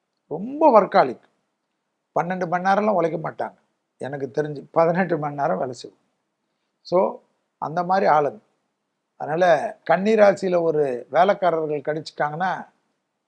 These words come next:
ஒரு பெரிய அடிமை சிக்கிட்டான்றது தான் என்னை பொறுத்த வரைக்கும் நான் பார்க்குறேன். ஏன்னா அவங்கள தட்டி கொடுத்தாங்கன்னு வச்சுக்கோங்க, எந்த நிறுவனத்தையும் அவங்க நிறுவனம் மாதிரி பார்த்துப்பாங்க. அவங்களுக்கு ஏத்த ஒரு ஃபீடிங்,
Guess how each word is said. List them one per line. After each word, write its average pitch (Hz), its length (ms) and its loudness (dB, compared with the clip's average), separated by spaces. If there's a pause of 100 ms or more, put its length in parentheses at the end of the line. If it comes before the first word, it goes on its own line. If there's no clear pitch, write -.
ஒரு 131 100 -8 (100)
பெரிய 202 200 2 (100)
அடிமை 196 260 0 (100)
சிக்கிட்டான்றது 175 760 -2
தான் 208 160 2 (160)
என்னை 180 200 -2
பொறுத்த 175 220 -4
வரைக்கும் 170 260 -4
நான் 147 180 0
பார்க்குறேன். - 320 -4 (680)
ஏன்னா 175 160 0 (600)
அவங்கள 151 240 0 (100)
தட்டி 175 280 2
கொடுத்தாங்கன்னு 180 460 -2
வச்சுக்கோங்க, 120 400 -14 (1160)
எந்த 220 180 6 (100)
நிறுவனத்தையும் 240 560 6
அவங்க 196 260 2
நிறுவனம் 214 380 2
மாதிரி 220 220 2
பார்த்துப்பாங்க. - 420 -8 (1400)
அவங்களுக்கு 180 380 2
ஏத்த 240 240 4
ஒரு 170 160 0
ஃபீடிங், 196 340 2